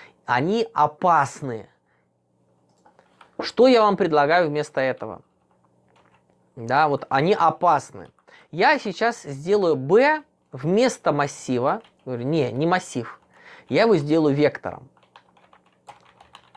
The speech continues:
Но вектор определяется по-другому. Я говорю вектор, а дальше говорю, какого типа должны быть элементы.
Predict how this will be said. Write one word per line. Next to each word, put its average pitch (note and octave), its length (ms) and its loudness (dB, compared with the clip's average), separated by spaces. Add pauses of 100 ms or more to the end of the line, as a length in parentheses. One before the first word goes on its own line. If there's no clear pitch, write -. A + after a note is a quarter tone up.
(2500)
Но D3+ 120 4
вектор A#3 400 4
определяется F3+ 540 -2
по-другому. G3+ 420 -2
Я C#3 60 -2
говорю C#3+ 200 0
вектор, D3+ 600 2
а D#3 100 2
дальше G#3 320 0
говорю, F#3+ 260 2
какого A3 440 0
типа G#3 440 0
должны C#3+ 340 0
быть D3 220 -4
элементы. A#2+ 520 -6